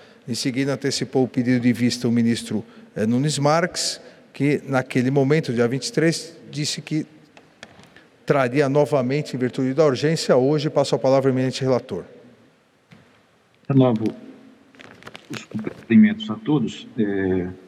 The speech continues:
Speaker 2: Senhor presidente, o Partido dos Trabalhadores, P T,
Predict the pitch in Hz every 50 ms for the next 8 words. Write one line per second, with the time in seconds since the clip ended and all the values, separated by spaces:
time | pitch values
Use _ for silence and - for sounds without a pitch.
0 | - - _ _ _ _ _ _ _ _ _ _ _ _ _ _ _ _ _ _
1 | _ - - 151 156 156 151 135 113 107 113 - - 131 123 - 107 90 82 -
2 | - - - 110 113 107 101 95 90 95 120 127 110 - - - - - - -
3 | - - - - - _ _ _ _ _ _ _ _ _ _ _ _ _ _ _
4 | - 85 76 - - 117 110 - -